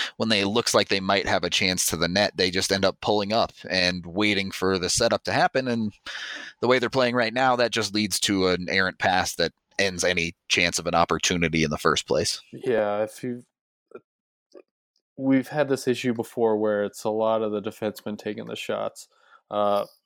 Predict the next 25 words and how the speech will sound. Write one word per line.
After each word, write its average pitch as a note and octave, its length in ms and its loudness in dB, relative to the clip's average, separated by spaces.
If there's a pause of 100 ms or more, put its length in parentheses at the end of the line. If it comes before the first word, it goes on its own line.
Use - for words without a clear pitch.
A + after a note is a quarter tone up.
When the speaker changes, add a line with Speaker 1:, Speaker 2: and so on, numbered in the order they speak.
(220)
Speaker 2:
if A#2 140 -4
you A#2 100 4
look A2+ 120 2
at G#2 80 0
the G2+ 100 2
Avs, G2 180 2
right, G2+ 160 0
Zadorov G#2+ 640 0
had G#2 240 -4 (120)
seven A2 420 2
shot G2+ 260 2
attempts, G#2+ 420 -2
and B2 120 -6
that A2+ 140 0
led A2 220 2
the G#2+ 80 -2
team A2 260 0
tonight, A2 460 -4 (560)
and G#2 120 -4
Makar G#2 380 2
was F#2+ 160 -2
next G2 300 -6
with A2+ 140 -10
four. A2 340 -2
So A2+ 360 0